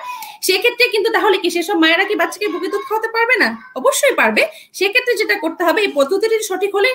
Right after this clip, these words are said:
nipple যেহেতু বের হওয়ার রাস্তা, তাই এটা কোনো বিষয় নয়। এজন্য আমাদের, আহ, মায়েদের ব্রেস্টের ভিতরের ফিজিওলজি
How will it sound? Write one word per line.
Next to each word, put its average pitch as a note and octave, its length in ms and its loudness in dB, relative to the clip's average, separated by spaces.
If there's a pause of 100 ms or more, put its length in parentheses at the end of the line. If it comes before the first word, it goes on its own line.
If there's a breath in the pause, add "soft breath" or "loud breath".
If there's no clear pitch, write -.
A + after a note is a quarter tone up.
nipple D#4+ 380 4
যেহেতু A4 260 2
বের D4 240 2
হওয়ার F4 180 4
রাস্তা, B3 340 0
তাই E4 200 0
এটা C#4 180 -2
কোনো D#4+ 220 -6
বিষয় A3+ 320 -6
নয়। - 220 -6 (500 soft breath)
এজন্য G4 600 2 (260 loud breath)
আমাদের, D4+ 680 2
আহ, A#3+ 220 4
মায়েদের D4+ 460 0
ব্রেস্টের F4 500 -2
ভিতরের F#4+ 400 -4
ফিজিওলজি F#4+ 680 -4